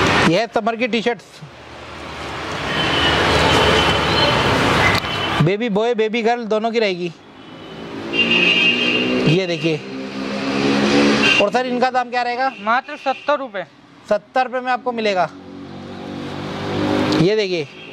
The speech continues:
Speaker 1: ये देखिए, ये देखिए, ये देखिए, ये देखिए, दस से बारह साल तक के बच्चे का साइज आ जाएगा इसके अंदर। रेट वही रहेगा, है ना सर?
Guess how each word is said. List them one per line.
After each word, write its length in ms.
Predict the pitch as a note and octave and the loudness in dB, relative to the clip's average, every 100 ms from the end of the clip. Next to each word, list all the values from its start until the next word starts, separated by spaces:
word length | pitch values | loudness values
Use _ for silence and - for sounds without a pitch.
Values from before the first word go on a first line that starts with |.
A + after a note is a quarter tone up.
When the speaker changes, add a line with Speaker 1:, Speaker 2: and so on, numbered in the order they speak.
| - - - - - - - - - - C3+ A#2+ - - - - - G#2+ | -14 -12 -12 -12 -12 -12 -12 -12 -10 -8 -6 -4 -2 0 2 2 2 4
Speaker 1:
ये 200 | D3+ G3 | 4 2
देखिए, 400 | G3 E3 F3 F3+ - - - - - - - - - - - - - - - - - - C#3+ | 2 -2 -4 -6 -8 -20 -20 -20 -20 -16 -14 -12 -8 -6 -4 -2 -2 -2 -2 -2 0 2 4
ये 280 | C3 E3 G3+ | 4 4 2
देखिए, 440 | F3 C#3 E3+ F#3+ F#3 - - - - - - - - - - - - - - G#4 - - - - - - C3+ C3+ | 0 -2 -2 -2 -4 -12 -18 -16 -16 -14 -12 -10 -8 -6 -4 -2 0 2 4 6 6 4 0 0 0 0 0 2
ये 200 | E3+ G3 | 4 2
देखिए, 420 | F3 D3 E3+ F#3 - - - - - - - - - - - - - - - | 0 0 0 0 -4 -14 -16 -12 -12 -10 -8 -6 -4 -4 -2 -2 -2 0 2
ये 60 | F3 | 2
देखिए, 400 | F#3+ F3+ F#3+ G3 - - - - | 2 2 0 0 -6 -8 -4 2
दस 160 | D#3 F3+ | 4 4
से 80 | A3 | 2
बारह 200 | G#3 G#3 | 2 2
साल 160 | G#3 G#3 | 0 0
तक 120 | G#3 | 0
के 100 | G#3+ | 0
बच्चे 200 | G3 G#3+ | 0 0
का 100 | G#3 | 2
साइज 180 | G#3 G3+ | 0 0
आ 120 | G3 | 0
जाएगा 240 | F#3 F#3 | 0 -2
इसके 160 | F3 F#3 | -2 -4
अंदर। 200 | E3 C3+ - - - E3+ | -6 -8 -10 -20 -6 0
रेट 220 | G#3+ A#3 | 2 2
वही 200 | A3+ A#3+ | 2 2
रहेगा, 260 | A3+ G3+ | 2 0
है 80 | F#3 | 0
ना 80 | A3 | 0
सर? 200 | C4 G3+ | 0 -2